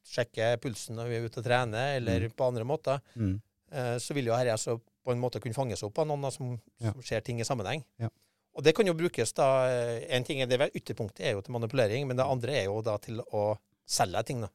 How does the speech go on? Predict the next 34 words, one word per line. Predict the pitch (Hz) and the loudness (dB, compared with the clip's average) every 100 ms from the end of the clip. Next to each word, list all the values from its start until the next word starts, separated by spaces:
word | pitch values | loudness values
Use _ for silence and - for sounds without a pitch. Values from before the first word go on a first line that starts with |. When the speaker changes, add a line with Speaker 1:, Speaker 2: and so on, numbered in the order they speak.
| - | -8
Speaker 2:
Ja, | 113 - | -8 -2
det | |
er | 104 | -2
vel | 90 | 0
sånn | 110 101 | 0 0
det | 95 | 0
brukes | 95 - - | -4 -6 -8
mest, | 85 - | -6 -6
ikke? | - 90 92 - _ _ | -8 -8 -8 -10 _ _
Speaker 1:
Ja, | 160 170 - | 8 8 8
det | 123 160 | 6 8
er | |
jo | 117 143 | 8 4
et | 147 | 0
selskap | - 151 - 113 | 0 0 -2 -6
som | 123 | -4
heter | - - | -2 -4
Affektiva, | - - 123 90 151 | -6 -6 -2 2 2
som | 160 160 139 | 0 -4 -4
driver | 135 | -2
med | 135 | -2
sånne | - 131 | -2 -2
der, | 120 117 120 120 117 117 117 | 0 2 2 2 2 2 0
eh, | - _ _ _ - | -2 _ _ _ -8
eh, | 143 120 113 113 117 | -2 0 0 -2 -2
emosjonsgjenkjenning | 139 139 - 135 - 117 104 - 101 131 170 147 | 0 0 2 2 2 0 0 -2 0 0 0 0
med, | 131 120 120 120 | 2 4 4 2
med | 120 123 | 0 -2
bilder | 127 113 104 113 | -2 4 4 6
på | 131 120 120 | 2 2 0
blikk | 123 - | -2 -2
og | 165 | -2
sånne | 139 110 | -2 0
ting. | 175 | -2